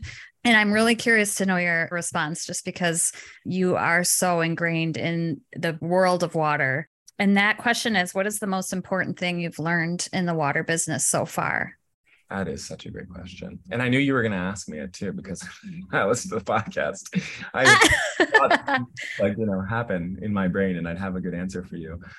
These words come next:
Speaker 2: I think it was something I learned early on, and it continues to sort of drive my work. It's that water and sanitation are a human right. You can't live a life with dignity or with any sort of calm or ease without these things.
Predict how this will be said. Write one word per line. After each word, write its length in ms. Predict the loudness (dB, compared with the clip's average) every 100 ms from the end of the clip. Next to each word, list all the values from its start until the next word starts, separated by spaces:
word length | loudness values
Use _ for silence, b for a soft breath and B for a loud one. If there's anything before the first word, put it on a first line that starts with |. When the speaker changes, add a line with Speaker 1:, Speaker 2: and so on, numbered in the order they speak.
| B B B -4
Speaker 2:
I 80 | 0
think 160 | 0
it 20 |
was 100 | 0
something 380 | -2 -2 -2 -2
I 120 | 0
learned 480 | -2 -2 -2 -2 -6 -12 _ -4
early 300 | -2 0 -2
on, 380 | -2 -2 -4 -8 _
and 300 | -6 -2 -2 -4
it 140 | -4
continues 460 | -6 -4 -2 -2 -2
to 80 |
sort 180 | -4 0
of 160 | 0 -2 -6
drive 420 | -4 -2 -2 -2
my 160 | -2
work. 400 | -2 -4 -6 -8 -18 b b
It's 200 | -2 2
that 240 | 6 6 4
water 380 | 0 2 4 4
and 280 | 2 -2
sanitation 640 | -2 -4 -6 -6 -6 -4 -4
are 440 | -2 0 0 0
a 80 | -4
human 280 | -4 -4 -4
right. 280 | -2 -4 -6 -8
You 160 | -8
can't 520 | -8 -10 -6 -4 -4 -6 _ _ _
live 480 | 0 6 6 4 -2 -6
a 80 | -4
life 460 | -2 0 -2 -4 -8
with 260 | -8 -6
dignity 600 | -4 0 0 0 -4 -8 -16 _ B B B -8
or 140 | -2
with 180 | -2 -2
any 280 | -4 -4 -2
sort 280 | -4 -4 -4
of 160 | -4 -8
calm 380 | -10 -6 -4 -4
or 120 | -4
ease 420 | -2 0 0 -4
without 360 | -8 -4 -4 -4
these 220 | -6 -6
things. 500 | -10 -10 -10 -10 -12